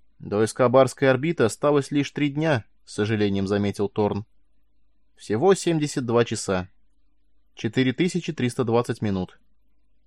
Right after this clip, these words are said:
Сколько можно успеть за четыре тысячи триста двадцать минут?» «Или сколько раз», — прозаично поправил про себя Майлз. «Особенно, если не спать». А сон как таковой Белл не имел в виду,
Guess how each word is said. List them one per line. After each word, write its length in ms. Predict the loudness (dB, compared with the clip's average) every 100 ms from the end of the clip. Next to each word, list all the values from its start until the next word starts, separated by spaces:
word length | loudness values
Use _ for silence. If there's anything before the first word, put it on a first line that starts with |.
| -20
Сколько 420 | 0 2 2 2
можно 320 | 4 4 2
успеть 480 | 0 0 -2 -2 -10 _
за 140 | -4 -4
четыре 360 | -2 0 -2
тысячи 380 | -2 -4 -4 -6
триста 300 | -6 -6 -4
двадцать 380 | 0 0 0 -4
минут?» 380 | -2 -4 -6 _ _ _ _ _ _ _ _ _ _ _ _ _ _ _ -6
«Или 260 | -2 -2
сколько 460 | -2 0 0 0 0
раз», — 360 | 2 2 -2 -18 _ _ _ _
прозаично 600 | -4 0 2 2 0 -4
поправил 460 | -4 -2 0 0 -2
про 140 | -4
себя 320 | -4 -4 -2
Майлз. 480 | -2 -2 -4 -8 -16 _ _ _ _ _ _ _ _ _
«Особенно, 460 | -8 -2 2 4 4
если 320 | 2 0 0
не 140 | -2 -2
спать». 400 | -2 -6 -6 -14 _ _ _ _ _ _ _ _ _ _
А 120 | -10 -6
сон 260 | 0 0
как 160 | 0 -2
таковой 520 | -4 -2 0 0 -2 _ _ -6
Белл 260 | 2 4
не 180 | 4 2
имел 260 | 2 2 0
в 60 |
виду, 320 | -2 -2 -2